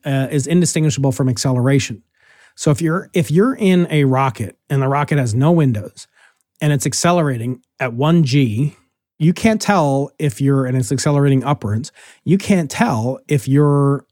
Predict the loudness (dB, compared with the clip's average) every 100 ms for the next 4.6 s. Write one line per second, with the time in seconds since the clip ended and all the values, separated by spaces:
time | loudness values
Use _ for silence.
0 | -4 0 0 0 -2 0 0 0 -2 -2
1 | -2 2 2 2 -2 -6 0 2 0 -2
2 | -2 0 2 2 0 0 -2 -2 -2 0
3 | -2 -2 0 2 2 2 2 2 0 -2
4 | 0 2 2 2 0